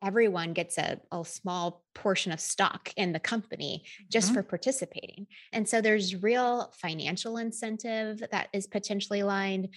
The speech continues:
Speaker 1: This distinguishes Web three from Web two point oh, where these companies owned all your stuff, right?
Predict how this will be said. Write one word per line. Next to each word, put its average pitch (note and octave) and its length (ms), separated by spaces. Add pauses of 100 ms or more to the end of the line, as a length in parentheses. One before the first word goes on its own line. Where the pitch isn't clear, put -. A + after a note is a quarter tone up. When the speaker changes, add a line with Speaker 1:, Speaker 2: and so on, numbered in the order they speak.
(200)
Speaker 1:
This F#3 220
distinguishes F#3+ 920
Web D#3 220
three A3+ 340
from F3 240
Web D#3 260
two D4 180
point E3+ 280
oh, D#3 220 (300)
where E3 120
these D#3 220
companies F#3+ 500
owned E3 240
all D#3 140
your D3+ 140
stuff, - 380
right? D3+ 200